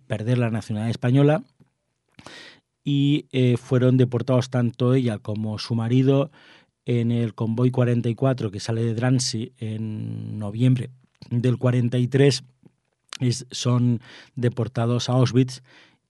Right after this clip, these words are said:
y muere, eh, Flora en, en, en el cam-, en la cámara de gas. Sorprendentemente, su marido, Jack Levy, es uno de los pocos que se sobrevivió,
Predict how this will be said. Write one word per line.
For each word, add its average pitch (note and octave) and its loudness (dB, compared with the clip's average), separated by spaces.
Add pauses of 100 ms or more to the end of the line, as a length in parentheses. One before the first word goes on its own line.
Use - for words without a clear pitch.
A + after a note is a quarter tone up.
(120)
y B2+ 4
muere, A#2+ 2 (120)
eh, A#2 -6
Flora B2 2
en, A2 -6 (580)
en, G#2 -6
en A#2 -4
el A2 -4
cam-, A#2+ -2
en A2 -2
la G#2+ -2
cámara A#2 0
de G2+ -6
gas. F#2 -8 (520)
Sorprendentemente, C3+ 2 (400)
su - -2
marido, C3 4
Jack B2 0
Levy, C3+ 2 (560)
es B2+ -2
uno B2+ 4
de B2+ 4
los B2 2 (200)
pocos C3+ 0 (100)
que A#2+ -4
se A#2+ -2
sobrevivió, A#2 2